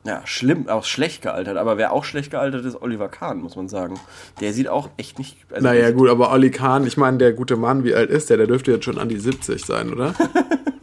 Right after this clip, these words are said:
Speaker 1: Äh, Oliver Kahn ist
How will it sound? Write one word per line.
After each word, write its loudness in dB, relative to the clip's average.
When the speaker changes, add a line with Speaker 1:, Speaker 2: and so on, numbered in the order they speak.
Speaker 1:
Äh, 2
Oliver -2
Kahn -8
ist -10